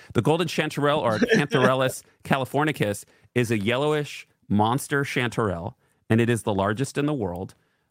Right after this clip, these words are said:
Speaker 1: Uh, the Bay Area Mycological Society says the mushroom, yes, there is a Bay Area Mycological Society,
Speaker 2: Of course
Speaker 1: says the
Speaker 2: there is.
Speaker 1: mushroom can feed a family of four with leftovers.
Speaker 2: Wow.
Speaker 1: How do you, how do you eat that? Or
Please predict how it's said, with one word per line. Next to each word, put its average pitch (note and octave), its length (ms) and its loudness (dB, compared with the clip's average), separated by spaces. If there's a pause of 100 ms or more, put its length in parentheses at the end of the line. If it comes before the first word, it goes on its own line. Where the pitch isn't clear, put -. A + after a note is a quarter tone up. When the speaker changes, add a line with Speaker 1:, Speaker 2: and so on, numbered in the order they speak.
(120)
Speaker 1:
Uh, F#2+ 260 0 (120)
the G#2 80 -4
Bay A#2 180 -2
Area B2 540 0
Mycological A2+ 960 -2
Society F#2 600 -6 (140)
says A2+ 240 -2
the A2 100 2
mushroom, A#2 640 0
yes, F#2 220 -4
there G2 140 -2
is F#2+ 120 -4
a F2+ 80 -2
Bay F#2 180 -2
Area F#2+ 240 -2
Mycological F2+ 760 -4
Society, F2+ 400 -8 (100)
Speaker 2:
Of G3 140 -8
course - 160 -6
Speaker 1:
says B2+ 80 2
the - 60 0
Speaker 2:
there A#2+ 60 2
is. - 20 4
Speaker 1:
mushroom B2+ 280 0
can A2 240 -4
feed F3 540 -6
a A2 40 -8
family D3+ 500 -2
of G2 80 -2
four D3 460 -2
with G#2+ 200 -4
leftovers. F2+ 920 -6 (280)
Speaker 2:
Wow. D#3 440 2 (1400)
Speaker 1:
How B2 140 -4
do F#3+ 80 -2
you, - 80 -6 (240)
how B2+ 120 -6
do B2 60 -4
you - 80 -12
eat G#2 180 -6
that? - 220 -12 (480)
Or - 140 -6